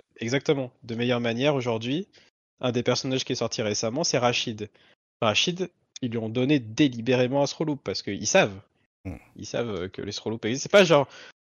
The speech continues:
Speaker 1: tu sais, avant que les persos D L C sortent, on peut se dire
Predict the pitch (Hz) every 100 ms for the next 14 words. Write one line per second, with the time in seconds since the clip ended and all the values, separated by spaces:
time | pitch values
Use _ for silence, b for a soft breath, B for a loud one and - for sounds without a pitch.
0 | _ - 175 156 175 - 165 147 - 143
1 | 135 - 135 - 170 190 - - _ _
2 | _ _ - 127 180 185 160 175 -